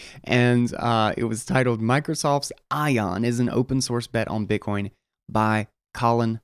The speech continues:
Harper, um, one of the, uh, highest volume writers over there at Bitcoin Magazine. Uh, like, half of what I read over there seems to be his. So,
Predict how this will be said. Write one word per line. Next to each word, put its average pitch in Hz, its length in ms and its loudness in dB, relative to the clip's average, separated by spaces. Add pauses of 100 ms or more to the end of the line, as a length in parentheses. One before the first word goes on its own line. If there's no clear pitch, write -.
(140)
Harper, 101 400 0 (360)
um, 92 440 0
one 104 240 0
of 95 160 -2
the, 98 380 0 (460)
uh, 92 400 0 (460)
highest 135 460 4
volume 117 580 6
writers 101 400 4
over 101 280 2
there 98 180 4
at 92 120 0
Bitcoin 95 240 0
Magazine. 92 520 -2
Uh, - 220 -4
like, 95 240 -4
half 101 320 -2
of 95 120 -6
what 95 100 -2
I 92 40 0
read 92 240 -2
over 90 160 -2
there 90 160 -2
seems - 280 -6
to 95 60 -10
be 95 120 -2
his. 90 280 -2 (300)
So, 92 320 2